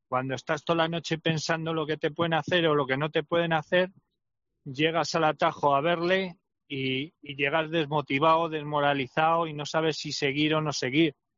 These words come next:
Porque te encuentras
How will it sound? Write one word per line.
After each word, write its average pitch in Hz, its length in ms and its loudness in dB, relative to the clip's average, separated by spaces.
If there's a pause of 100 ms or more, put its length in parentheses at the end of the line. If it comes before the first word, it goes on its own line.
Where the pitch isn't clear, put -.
(1040)
Porque 123 1080 -8
te 127 100 -8
encuentras 147 1200 -2